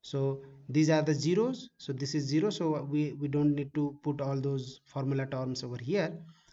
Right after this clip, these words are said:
What value we need to calculate? That is thirty-two bit value is one, sixteen bit value is one. So that's why this thing we need not be think about.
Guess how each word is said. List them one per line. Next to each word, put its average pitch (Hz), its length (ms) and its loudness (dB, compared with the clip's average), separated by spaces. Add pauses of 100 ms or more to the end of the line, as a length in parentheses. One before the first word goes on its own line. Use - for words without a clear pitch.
(180)
What 143 360 -2
value 139 300 0
we 147 80 4
need 147 240 2
to 156 60 -4
calculate? 147 380 -2
That 147 120 -2
is 127 80 -4
thirty-two 143 640 -6 (460)
bit 139 240 -4
value 139 300 -2
is 135 140 -4
one, 208 280 -2 (260)
sixteen 147 480 2
bit 127 160 0
value 127 240 0
is - 180 -2 (120)
one. 117 260 -12
So - 140 -12
that's 123 260 -6
why 185 220 -4
this 143 360 -6 (140)
thing 139 260 -4
we 135 120 -2
need 131 200 -2
not 127 260 -8
be 131 240 -6 (720)
think 131 200 0
about. 180 320 0